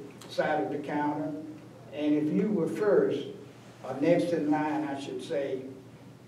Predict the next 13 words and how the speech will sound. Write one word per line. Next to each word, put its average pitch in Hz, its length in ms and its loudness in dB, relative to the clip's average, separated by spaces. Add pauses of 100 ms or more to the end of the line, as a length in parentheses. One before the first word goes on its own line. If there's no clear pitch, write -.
and 143 260 -4
kids 170 560 4
that 147 220 -4
came 160 320 0
in 151 180 0
from 147 180 0
Lee - 220 2
Everett, 156 300 2
which, 156 260 -6 (200)
which 180 260 2
was 147 300 -6
the 147 80 -4
white 156 400 -4